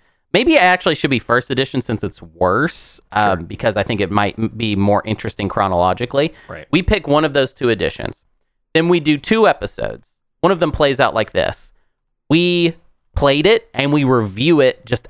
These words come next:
Speaker 1: as a game to
Speaker 2: Sure.
Speaker 1: play right now.
Speaker 2: Right.
Speaker 1: Um, and we talk about it. It, it. It's very much a me and you episode,
Speaker 2: Yeah.
Speaker 1: talking about our experience with Twilight Imperium versus what this, uh, edition is. And then the second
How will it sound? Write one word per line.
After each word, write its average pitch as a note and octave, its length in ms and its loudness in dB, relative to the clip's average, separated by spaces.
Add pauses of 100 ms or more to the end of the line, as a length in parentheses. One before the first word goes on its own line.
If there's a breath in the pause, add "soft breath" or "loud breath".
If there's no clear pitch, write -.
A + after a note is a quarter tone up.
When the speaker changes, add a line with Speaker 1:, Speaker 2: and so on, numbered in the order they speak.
Speaker 1:
as B2+ 240 0
a B2+ 80 0
game A2 580 -2
to - 120 -8
Speaker 2:
Sure. G2 160 -6
Speaker 1:
play G#2 200 2
right F#2 280 0
now. F2+ 480 0 (280)
Speaker 2:
Right. - 160 -16 (140)
Speaker 1:
Um, A#2 260 0 (100)
and B2+ 200 0
we B2 120 0
talk C3 280 0
about A#2 240 2
it. G#2+ 200 -4
It, C3+ 240 -4
it. C3 200 -4 (200)
It's D#3 180 -4
very E3+ 180 4
much D#3 240 0
a C#3+ 60 4
me C#3+ 260 4
and D3 140 2
you C3 160 4
episode, F#2 560 -2
Speaker 2:
Yeah. C#3+ 100 -2
Speaker 1:
talking C#3+ 240 -2
about A2+ 400 0 (380 soft breath)
our F#3 260 4
experience D#3+ 560 -2
with D3+ 120 -4
Twilight C#3 360 2
Imperium B2+ 420 0
versus A2+ 500 -2
what A#2 420 2 (420)
this, - 340 -2
uh, G2 380 2 (160)
edition A2 460 -2
is. F2 400 -2 (420)
And D3 220 0
then E3 100 2
the C#3+ 120 2
second - 760 -4